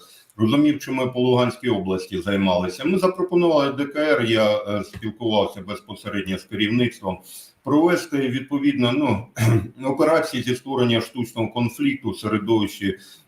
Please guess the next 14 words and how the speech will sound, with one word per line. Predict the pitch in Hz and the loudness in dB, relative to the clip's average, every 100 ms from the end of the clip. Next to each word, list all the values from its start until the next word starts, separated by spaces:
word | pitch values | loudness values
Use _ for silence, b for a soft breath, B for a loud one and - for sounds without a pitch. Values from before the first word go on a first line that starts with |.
| - | 0
е, | 107 107 104 101 - | 4 6 4 2 0
саме | 117 107 | 0 0
ватажків | 107 107 104 - 123 113 - | 0 -2 -4 -4 -2 -2 -2
Л | 104 101 | -2 0
Н | 95 | 0
Р. | 85 - - | -2 -8 -4
Мовилося | 120 175 - 151 - 139 123 | 0 4 4 4 0 -2 -6
про, | 139 143 139 123 123 B B _ | 0 2 4 4 2 B B _
е, | 107 107 107 107 | 2 4 4 2
відповідно, | 113 135 147 143 151 117 113 | 0 -2 -2 0 2 4 4
міністра | 120 127 123 - 110 | 4 2 0 0 0
охорони | 104 - 113 110 101 | 0 -2 0 0 0
здоров'я | - 127 147 123 107 104 | 0 0 2 2 4 4
Айрапетян. | 107 104 - 101 92 80 | 2 0 -2 -10 -10 -14